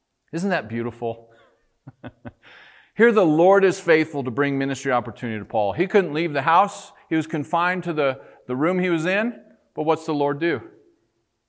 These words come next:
He's bringing people to Paul. That's what the Lord will do for you. And we find,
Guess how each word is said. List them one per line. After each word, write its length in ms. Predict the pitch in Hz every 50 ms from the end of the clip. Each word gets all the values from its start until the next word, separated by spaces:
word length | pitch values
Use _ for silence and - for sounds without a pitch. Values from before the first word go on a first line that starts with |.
| _ _ _ _ _ _ _ _ _ _ _ _ _ _ _ _
He's 80 | _
bringing 300 | _ - 113 113 110 107
people 240 | 107 113 104 117 113
to 40 | 110
Paul. 440 | - - 127 123 113 104 - - - _ _ _ _ _ _ _ _ _ _ _ _ _ _ _ _ _ _ _ _ _ _ _ _ _ _ _ _ _ _ _ _ _ _ -
That's 200 | 120 120 - -
what 140 | 147 120
the 60 | 120 120
Lord 260 | 117 113 113 117 113
will 100 | 120 120
do 180 | 117 135 139
for 200 | 131 - - 110
you. 240 | 98 92 90 90 98 107 _ _ _ _ _ _ _ _ _ _ _ _ _ _ _ _ _ _ _ _ _ _ _ _ _ _ _ _ _ _ _ _ _ _
And 100 | - 135
we 80 | 160 170
find, 720 | 170 202 202 208 220 220 196 180 170 170 175 185 175 175